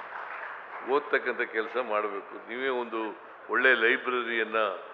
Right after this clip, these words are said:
ಆ, ಮಾಡ್ತಕ್ಕಂಥದ್ದು ಬಹಳ ಮುಖ್ಯ ನಿಮ್ಮ ಮನೆಗಳಲ್ಲಿ ಅಂತಕ್ಕಂಥ ಮಾತುಗಳನ್ನ ಹೇಳಿ, ಇವತ್ತು ಅತ್ಯಂತ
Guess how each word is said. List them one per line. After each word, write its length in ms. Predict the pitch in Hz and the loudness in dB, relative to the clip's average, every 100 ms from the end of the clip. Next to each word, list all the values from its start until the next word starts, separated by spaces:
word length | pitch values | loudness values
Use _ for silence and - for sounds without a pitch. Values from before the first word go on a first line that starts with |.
| - - - - - | -16 -18 -18 -14 -4
ಆ, 80 | 104 104 104 101 98 98 95 95 92 87 90 - - - - - - - - - - - - - | 0 2 2 0 -2 -4 -4 -8 -10 -12 -16 -18 -20 -20 -20 -18 -18 -18 -18 -18 -20 -20 -14 4
ಮಾಡ್ತಕ್ಕಂಥದ್ದು 760 | 113 131 - 117 117 117 113 | 6 8 4 0 0 -2 -2
ಬಹಳ 180 | 104 107 | 0 2
ಮುಖ್ಯ 380 | 104 98 - 113 | 2 -2 -8 -8
ನಿಮ್ಮ 340 | 104 101 95 | -6 -8 -6
ಮನೆಗಳಲ್ಲಿ 580 | 98 104 101 104 98 101 | -4 -4 -4 -6 -6 -8
ಅಂತಕ್ಕಂಥ 540 | 95 98 92 87 90 92 | -10 -10 -12 -14 -12 -8
ಮಾತುಗಳನ್ನ 460 | 104 104 98 95 | -8 -8 -12 -12
ಹೇಳಿ, 440 | 95 101 120 104 92 - - - - - | -10 -12 -12 -14 -16 -18 -20 -20 -18 -8
ಇವತ್ತು 360 | 101 98 104 | -8 -6 -6
ಅತ್ಯಂತ 440 | 101 - 113 110 | -6 -4 -4 -4